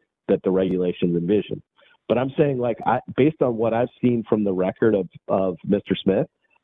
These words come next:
I don't see that he even rises to the level of, you know, uh, what Mueller looked like on paper before he actually took office.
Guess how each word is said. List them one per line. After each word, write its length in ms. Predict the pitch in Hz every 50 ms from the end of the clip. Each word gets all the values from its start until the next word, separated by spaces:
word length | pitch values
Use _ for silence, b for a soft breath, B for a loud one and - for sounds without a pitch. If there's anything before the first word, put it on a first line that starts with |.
| _ _ -
I 100 | 127 139
don't 180 | 151 143 127 - -
see 120 | - 123 117
that 120 | 107 101 -
he 100 | - 107 107 110 113
even 200 | 113 101 101 92
rises 500 | 87 98 95 98 101 85 - 92 90 87 - _
to 100 | - 95
the 100 | 80 90
level 540 | 85 87 92 95 98 85 95 92 87 85 -
of, 340 | - 95 87 87 90 90 82 - - _ _ _ _ _ _ _ _ _
you 100 | 113 104
know, 280 | 92 90 87 87 - - - 92
uh, 60 | 92
what 240 | 85 98 110 107 -
Mueller 320 | 110 110 107 107 107 98
looked 240 | 95 95 98 - -
like 180 | 101 92 90 -
on 160 | 92 85 82
paper 300 | - 107 95 - - 90
before 340 | 76 76 - - 107 95 90
he 120 | 87 87
actually 320 | 85 85 - - 85 80 78
took 200 | - 82 - -
office. 360 | 71 69 64 - - - -